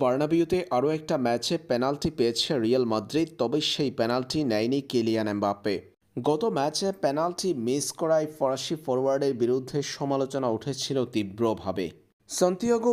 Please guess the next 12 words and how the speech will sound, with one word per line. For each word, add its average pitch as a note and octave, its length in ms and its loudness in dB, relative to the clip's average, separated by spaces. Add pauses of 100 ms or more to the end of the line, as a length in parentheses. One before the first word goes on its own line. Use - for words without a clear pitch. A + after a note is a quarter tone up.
বার্নাবিউতে F3+ 560 2 (220)
আজ D3 120 -2 (380)
লা B2+ 160 6
লিগার E3 260 -2 (100)
ম্যাচে B2 360 -2 (180)
গেটাফের D#3 640 0
বিপক্ষে C3 520 -2 (120)
ম্যাচের A#2+ 400 0
ত্রিশতম E3+ 540 -4 (140)
মিনিটে B2+ 260 -2 (140)
সফল D#3 300 -4 (140)
স্পট D#3+ 280 -2